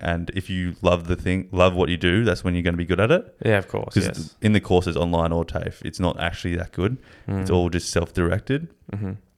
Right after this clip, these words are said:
Speaker 1: and learning yourself. So it's kind of just how you portray yourself. And the hardest thing about being a personal trainer is finding clients.
Speaker 2: Yep.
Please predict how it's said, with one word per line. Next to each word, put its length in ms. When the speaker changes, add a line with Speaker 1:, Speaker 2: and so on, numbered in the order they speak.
Speaker 1:
and 340
learning 360
yourself. 480
So 180
it's 320
kind 180
of 60
just 120
how 100
you 140
portray 380
yourself. 480
And 380
the 80
hardest 260
thing 120
about 380
being 160
a 20
personal 240
trainer 160
is 100
finding 300
clients. 500
Speaker 2:
Yep. 140